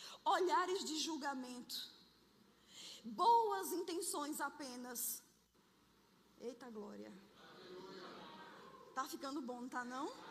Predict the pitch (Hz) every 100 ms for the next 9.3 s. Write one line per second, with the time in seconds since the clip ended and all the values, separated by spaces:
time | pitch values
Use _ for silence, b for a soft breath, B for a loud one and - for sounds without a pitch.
0 | - - - - - - - - 269 381
1 | 311 415 - 302 269 302 311 262 262 285
2 | - 277 240 262 285 311 339 277 - -
3 | - - - - - 330 427 320 - 320
4 | - 320 - - - - - - - -
5 | - - - - - 381 403 494 392 370
6 | 392 359 339 330 294 294 359 453 - 349
7 | 330 285 330 262 370 - 294 294 269 -
8 | 269 294 339 320 370 359 302 359 370 247
9 | 254 - 269